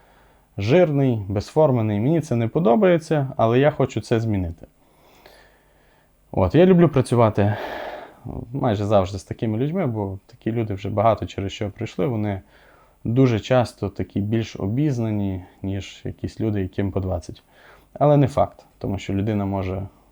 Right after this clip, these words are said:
мати непоганий вік, непоганий стаж життєвий, да, сорок років, п'ятдесят, а вести себе як дитина.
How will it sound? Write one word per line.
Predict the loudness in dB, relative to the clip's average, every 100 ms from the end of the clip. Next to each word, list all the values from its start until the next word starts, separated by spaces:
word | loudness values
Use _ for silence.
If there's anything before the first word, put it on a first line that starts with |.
| _ _ _ _ _ -12
мати | -6 -6 -6 -10 -10 _ _ _ _ _ _
непоганий | -6 -2 0 0 0 0
вік, | 0 -2 -6 _ _
непоганий | -10 -8 -6 -6 -6
стаж | 0 2 2 -2 -6
життєвий, | -4 -4 -2 -2 -2 -4
да, | -4 -6
сорок | -4 -4 -2 -2
років, | -6 -6
п'ятдесят, | -6 -4 -4 -2 -4 -4 _ _ _ _ _ _ _
а | 0 4 4
вести | 2 0 -2
себе | -2 -2 0
як | -2
дитина. | -2 -4 -4 -4